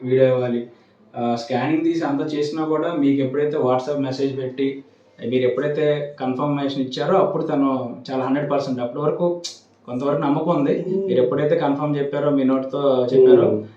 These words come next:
Speaker 1: మీ మెసేజ్, మీ వాయిస్ మెసేజ్ కూడా తను రెండు మూడు సార్లు విని, ఆ, తను హ్యాపీగా ఫీల్ అయింది సార్.
Speaker 2: అవును.
Speaker 1: యాక్చువల్‌గా వీడియో బయట కూడా ఇవ్వమని చెప్పి నన్ను కంపల్సరీ చెప్పింది.
Speaker 2: అవునవును.
Speaker 1: ఈరోజు నేను సెలవు పెట్టుకొని రావచ్చు, హైదరాబాద్లో ఉంటాను సార్ నేను.
Speaker 2: అవునవును.
Speaker 1: So, స-, సెలవు పెట్టుకొని వరదలు ఉన్నా కూడా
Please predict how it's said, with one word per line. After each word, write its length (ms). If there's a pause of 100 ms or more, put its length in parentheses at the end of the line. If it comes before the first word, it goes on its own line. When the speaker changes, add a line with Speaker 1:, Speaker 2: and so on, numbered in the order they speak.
(140)
Speaker 1:
మీ 80
మెసేజ్, 640
మీ 80
వాయిస్ 360
మెసేజ్ 340
కూడా 180
తను 340
రెండు 140
మూడు 160
సార్లు 320
విని, 500 (400)
ఆ, 260
తను 140
హ్యాపీగా 320
ఫీల్ 200
అయింది 180
సార్. 140
Speaker 2:
అవును. 140
Speaker 1:
యాక్చువల్‌గా 460
వీడియో 320
బయట 220
కూడా 520 (120)
ఇవ్వమని 300
చెప్పి 280
నన్ను 260
కంపల్సరీ 360
చెప్పింది. 540
Speaker 2:
అవునవును. 480
Speaker 1:
ఈరోజు 220
నేను 160
సెలవు 240
పెట్టుకొని 300
రావచ్చు, 420
హైదరాబాద్లో 400
ఉంటాను 240
సార్ 180
నేను. 240
Speaker 2:
అవునవును. 320 (320)
Speaker 1:
So, 180
స-, 380
సెలవు 180
పెట్టుకొని 400
వరదలు 520
ఉన్నా 220
కూడా 460